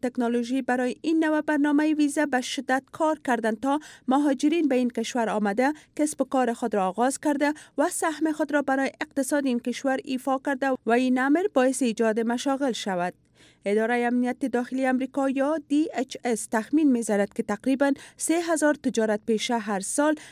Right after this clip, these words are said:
برای همچون نوع ویزا واجد شرایط می‌باشند. قرار بود که شروع کار این ویزا هفته آینده عملی شود، اما اداره امنیت داخلی امریکا روز سه شنبه طی اعلامیه‌ای از تأخیر این برنامه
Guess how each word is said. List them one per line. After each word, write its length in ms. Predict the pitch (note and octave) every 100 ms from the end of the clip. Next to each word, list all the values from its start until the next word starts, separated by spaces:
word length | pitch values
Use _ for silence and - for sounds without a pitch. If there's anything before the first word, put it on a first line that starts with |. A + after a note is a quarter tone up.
| -
برای 260 | B3+ D#4 F4
همچون 420 | E4 E4+ D4+ D4
نوع 220 | C#4+ C#4+
ویزا 360 | C#4+ C4 C#4+ C#4+
واجد 440 | A#3+ F#3+ A#3 A3+
شرایط 540 | A#3 - B3 C4+ C#4 G#3+
می‌باشند. 600 | G#3+ F3+ F#3 F#3+ G#3+ F#3 - _ -
قرار 280 | D4 D4+ F4
بود 120 | G4 -
که 120 | D#4
شروع 340 | - C4+ C#4
کار 280 | C4 C4 B3+ -
این 180 | B3+ A#3+
ویزا 320 | A#3 G#3+ F#3+ -
هفته 480 | A#3 A3 - B3+ A#3+ A3+
آینده 340 | G#3+ G#3+ A#3+ -
عملی 360 | B3 C4 C4
شود، 300 | - A3 G3+ - -
اما 220 | A3+ B3+
اداره 480 | B3+ B3+ A#3 B3 A#3+
امنیت 340 | A#3+ B3 B3
داخلی 420 | B3 A#3+ B3 B3+ A#3+
امریکا 340 | A#3+ A#3+ B3+
روز 240 | C4 B3+ C4+
سه 140 | - C4+
شنبه 460 | - C#4 C#4 D#4+ - - -
طی 240 | E4 E4+ -
اعلامیه‌ای 580 | C#4+ C#4+ D4 D#4 D4 A3+
از 240 | - A#3 -
تأخیر 400 | A#3 G#3 - G#3+
این 140 | G3+
برنامه 500 | G3 G3 G3 A3+ C#4+